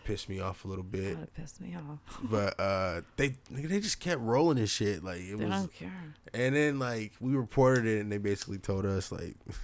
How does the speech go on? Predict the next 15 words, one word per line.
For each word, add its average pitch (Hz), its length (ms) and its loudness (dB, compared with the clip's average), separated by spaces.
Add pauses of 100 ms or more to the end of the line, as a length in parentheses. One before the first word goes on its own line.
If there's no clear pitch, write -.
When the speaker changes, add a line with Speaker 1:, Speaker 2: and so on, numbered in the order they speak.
(180)
Speaker 1:
<laughs> - 460 -10
"Sorry 87 340 -8
about 95 280 -6
your 107 80 -2
luck." 101 420 2 (300)
<laughs> 120 600 6
Speaker 2:
Oh, 190 300 6
well. 214 580 6
Speaker 1:
Yeah, 185 460 6
yeah, 123 640 6
yeah, 123 480 4 (300)
yeah. 165 60 -4 (260)
So, 143 380 10
Speaker 2:
Jeez. 113 120 4
Speaker 1:
um, 123 440 8